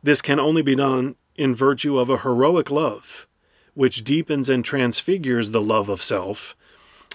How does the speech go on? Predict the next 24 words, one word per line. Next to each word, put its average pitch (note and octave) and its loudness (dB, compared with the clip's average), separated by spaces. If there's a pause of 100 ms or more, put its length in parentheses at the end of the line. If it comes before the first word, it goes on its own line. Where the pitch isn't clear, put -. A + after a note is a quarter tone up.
into D3+ 2
a A#2 4
radical B2 0
self-offering, A2 -4 (500)
according B2 2
to A#2+ -2
the A2+ 0
spirit A#2 0
of G2+ -4
the G#2 -6
gospel G#2+ -2
beatitudes. G2+ -4 (680)
The C#3 4
sublime B2+ 2
example A#2 -2
of G#2 -8
this A2+ -2
self-offering A2 -4 (640)
is B2 2
the G#2+ -4
Lord G2+ -4
Jesus F#2 -8
himself. - -8 (1500)
Moreover, C3 2